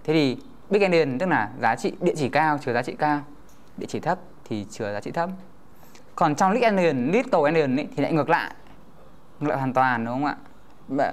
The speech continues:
ờ, địa chỉ thấp thì lại chứa giá trị cao, còn địa chỉ cao thì lại chứa byte thấp. Ngược lại. Tại vì sao? Tại vì, ờ, có một số dòng chip em không nhớ như là Intel chẳng hạn, nó little endian. Cách nó đánh địa chỉ như vậy. Còn các cái dòng chip như của arm ấy, nó lại là big endian.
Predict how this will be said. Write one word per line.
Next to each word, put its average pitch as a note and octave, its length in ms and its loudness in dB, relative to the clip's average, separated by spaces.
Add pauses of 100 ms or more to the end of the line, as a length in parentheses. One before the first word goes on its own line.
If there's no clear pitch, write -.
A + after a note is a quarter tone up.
ờ, A#2+ 260 0
địa B2 380 2
chỉ C#3 140 0
thấp A3 240 2
thì C#3 80 -4
lại B2+ 180 -2
chứa B2+ 240 2
giá B2+ 100 4
trị - 160 -4
cao, E3 320 2 (400)
còn A2 140 -4
địa A2 120 -4
chỉ G2 260 -6
cao C#3+ 340 2
thì C3 60 -2
lại A2+ 140 -6
chứa B2 140 -4
byte C3+ 160 0
thấp. G3 160 0 (680)
Ngược B2 200 0
lại. A#2 180 0 (1000)
Tại - 100 2
vì E3 120 0
sao? G3+ 300 6
Tại F#3 100 0
vì, D#3 240 2 (320)
ờ, D3+ 160 6
có D3 140 2
một F#3 140 4
số D3+ 280 6
dòng E3+ 200 4
chip C#4+ 280 2
em F#3+ 100 -4
không F#3+ 160 4
nhớ D3+ 280 6
như G3 60 4
là E3+ 60 4
Intel E3+ 260 0
chẳng B2+ 240 2
hạn, B2 220 -4
nó B2+ 140 0
little E3 220 2
endian. B2+ 320 0 (760)
Cách A3+ 140 2
nó D3+ 80 -2
đánh B2+ 100 0
địa D#3+ 100 -2
chỉ B2 180 -4
như A#2+ 120 -8
vậy. C#3+ 140 -4 (720)
Còn B2+ 260 4
các G3+ 100 0
cái E3 100 -4
dòng C3+ 160 2
chip G#3 160 0
như F#3 60 -2
của A#2+ 100 2
arm E3 320 0
ấy, F#3 80 -6
nó B2+ 100 -6
lại - 160 -8
là A#2 120 -6
big A3 220 0
endian. C3 380 -6